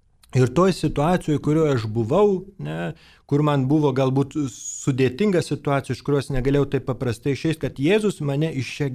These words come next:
gelbėja, kad Jėzuje aš turiu viltį. Lygiai taip pat ir kalbėjimas apie jį su kitais žmonėmis, kad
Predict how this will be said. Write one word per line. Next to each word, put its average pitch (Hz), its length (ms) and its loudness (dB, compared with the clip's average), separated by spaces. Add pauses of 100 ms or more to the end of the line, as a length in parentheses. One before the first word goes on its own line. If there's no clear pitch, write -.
gelbėja, 123 500 -2
kad 117 80 -10
Jėzuje 175 560 2
aš - 160 -10
turiu 143 160 2
viltį. 151 640 2 (720)
Lygiai 208 320 4
taip 156 240 2
pat 196 160 0
ir - 160 0
kalbėjimas 147 960 2
apie 117 280 -6
jį 113 80 -4
su - 200 -8
kitais 110 380 -4
žmonėmis, 113 500 -12
kad 113 160 -8